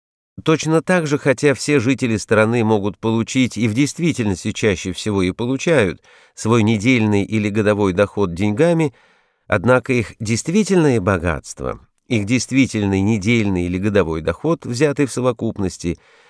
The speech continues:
будет велик или мал, смотря по количеству предметов потребления, которые можно купить на эти деньги. Доход всех жителей, взятый в совокупности,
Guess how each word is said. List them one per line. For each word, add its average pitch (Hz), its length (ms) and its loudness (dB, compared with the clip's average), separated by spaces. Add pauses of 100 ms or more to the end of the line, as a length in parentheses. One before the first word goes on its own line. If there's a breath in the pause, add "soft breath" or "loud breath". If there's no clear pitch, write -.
будет 131 340 0
велик 123 460 0
или 107 160 2
мал, 165 360 0 (400)
смотря 143 460 2
по 139 140 -2
количеству 131 680 0
предметов 117 720 0
потребления, 98 840 -2
которые 95 560 -2
можно 90 320 0
купить 90 440 -8
на 90 200 0
эти 87 180 -6
деньги. 64 440 -10 (1120)
Доход 147 420 2
всех 156 500 0
жителей, 143 580 0
взятый 135 420 0
в 127 60 -6
совокупности, 120 960 -4